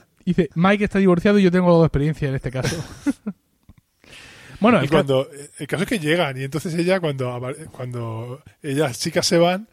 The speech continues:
Speaker 2: ella se despide diciéndole, "Venga", bueno, no sé cómo dice en español, pero viene a decir algo así, "A ver si te lo tiras".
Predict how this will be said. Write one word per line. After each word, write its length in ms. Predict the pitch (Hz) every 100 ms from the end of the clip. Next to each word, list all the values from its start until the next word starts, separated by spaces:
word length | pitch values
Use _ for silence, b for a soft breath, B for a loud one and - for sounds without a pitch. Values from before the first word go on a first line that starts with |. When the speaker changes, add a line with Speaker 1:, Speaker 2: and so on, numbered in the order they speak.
| b b b
Speaker 2:
ella 220 | 165 156 165
se 140 | 165
despide 300 | 147 170 170
diciéndole, 720 | 156 160 151 143 135 127 120 - - _ -
"Venga", 340 | 156 143 110 - - -
bueno, 260 | 147 147
no 40 | 151
sé 120 | 175
cómo 120 | 156
dice 140 | 143 143
en 60 |
español, 300 | 131 135 151
pero 220 | 127 123 135
viene 180 | 135
a 40 | 143
decir 180 | 110 151
algo 100 | 139
así, 160 | 147
"A 40 | 135
ver 80 | 135
si 100 | 156
te 100 | 139
lo 80 |
tiras". 400 | 120 151 107 -